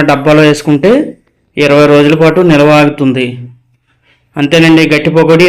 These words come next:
రెడీ. నా వీడియో కనుక మీకు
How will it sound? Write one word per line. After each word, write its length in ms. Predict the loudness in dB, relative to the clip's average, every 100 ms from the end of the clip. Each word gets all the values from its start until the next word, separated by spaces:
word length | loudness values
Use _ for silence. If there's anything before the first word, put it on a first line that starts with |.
| 0
రెడీ. 200 | 0 -2 -4 -16 -20 _ _ _ _ _ _ _ _ _ _ _ _ _ _ _ _ _ _ -8 -4
నా 60 | -2 0
వీడియో 220 | 0 2 0
కనుక 160 | 0 0
మీకు 140 | 0